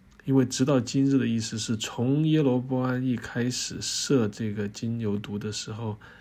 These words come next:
一直到他们的子子孙孙都是照样行，直到今日。他们惧怕耶和华，可是也树立自己的偶像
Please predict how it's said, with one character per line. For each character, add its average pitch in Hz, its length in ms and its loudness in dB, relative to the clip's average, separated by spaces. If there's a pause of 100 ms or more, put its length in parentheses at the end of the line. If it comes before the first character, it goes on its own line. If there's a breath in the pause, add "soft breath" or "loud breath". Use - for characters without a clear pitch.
(120)
一 127 160 4
直 107 120 -6
到 110 140 0
他 117 140 -6
们 113 80 -4
的 107 80 2
子 104 200 -4
子 107 160 -4
孙 110 240 -6
孙 113 240 -4
都 131 280 4
是 131 200 -4
照 104 280 -2
样 101 180 -4
行， 101 240 -6
直 110 300 -2
到 123 200 -2
今 107 300 -6
日。 104 220 -6 (600 loud breath)
他 - 140 -2
们 131 260 2 (120)
惧 165 260 6
怕 131 240 0
耶 117 160 2
和 113 160 0
华， 98 340 -6 (180)
可 - 120 -2
是 113 180 0
也 113 120 0
树 - 500 2
立 131 240 6
自 175 300 2
己 - 120 -4
的 110 120 -2
偶 95 180 -4
像 107 400 -4